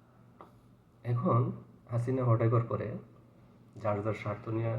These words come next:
টানাটানি, এক একজন নিজেকে শর্মা-, মানে সর্বশ্রেষ্ঠ, আহ, সম্রাট মনে করতেছে, সে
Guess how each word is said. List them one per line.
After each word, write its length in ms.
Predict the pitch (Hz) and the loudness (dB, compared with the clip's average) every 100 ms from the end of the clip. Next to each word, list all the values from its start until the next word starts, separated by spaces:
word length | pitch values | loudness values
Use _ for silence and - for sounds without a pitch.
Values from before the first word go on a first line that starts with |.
| - | 0
টানাটানি, 400 | 117 113 117 123 - - - - - - - - - - - - - - - - - - - - _ - | 2 2 0 -4 -8 -16 -20 -20 -20 -20 -20 -20 -20 -20 -20 -20 -20 -20 -20 -20 -20 -20 -20 -20 _ -8
এক 160 | 113 | -4
একজন 320 | 107 110 117 110 | -2 0 4 6
নিজেকে 680 | 113 117 117 117 110 110 | 6 6 4 6 4 2
শর্মা-, 500 | - 113 110 113 117 - - | 2 4 6 4 2 -4 -6
মানে 520 | 117 107 104 104 101 117 - - - - - - - - | -2 0 0 0 -2 -4 -14 -20 -20 -20 -20 -20 -20 -14
সর্বশ্রেষ্ঠ, 720 | - 113 117 117 117 - 113 | -2 0 0 0 0 -2 -2
আহ, 160 | 110 113 - - - - - - 107 104 92 78 - - - - - - - - - - - - - - - | -2 -4 -10 -18 -20 -20 -20 -20 -12 -10 -8 -8 -10 -14 -18 -20 -20 -20 -20 -20 -20 -20 -20 -20 -20 -16 0
সম্রাট 500 | 117 117 117 117 117 | 4 6 6 4 2
মনে 180 | 113 | 4
করতেছে, 380 | 113 117 120 - - - - - - - - - - - - - - - - | 4 0 -2 -8 -16 -20 -20 -20 -20 -20 -20 -20 -20 -20 -20 -20 -20 -20 -20
সে 320 | - 120 120 | -4 2 4